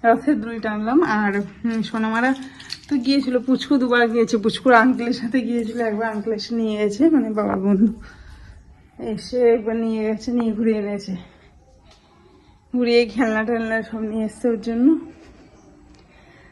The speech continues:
আর তারপরে আবার দুপুরবেলা দিদিভাই যখন স্কুল থেকে আসলো, আর বাবার সাথে গেল। রাতেরবেলা আজকে আবার নিমন্ত্রণ আছে, হ্যাঁ, অন্নপ্রাশনের নিমন্ত্রণ,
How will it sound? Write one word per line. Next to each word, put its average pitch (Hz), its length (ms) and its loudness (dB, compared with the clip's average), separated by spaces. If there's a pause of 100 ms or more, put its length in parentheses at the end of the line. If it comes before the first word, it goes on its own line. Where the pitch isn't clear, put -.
(340)
আর 180 100 -8 (120)
তারপরে 226 400 -2
আবার 220 160 -2
দুপুরবেলা 226 340 0
দিদিভাই 226 380 -2
যখন 233 220 2 (100)
স্কুল - 180 -10
থেকে 220 180 -4
আসলো, 254 200 -4
আর 214 100 -4
বাবার 202 260 -4
সাথে 185 240 -6
গেল। 190 120 -8 (4000)
রাতেরবেলা 208 400 -2
আজকে 214 220 -4
আবার 220 120 0
নিমন্ত্রণ 214 640 0 (100)
আছে, - 200 -12 (640)
হ্যাঁ, 220 220 -10
অন্নপ্রাশনের 226 680 -6
নিমন্ত্রণ, 185 400 -10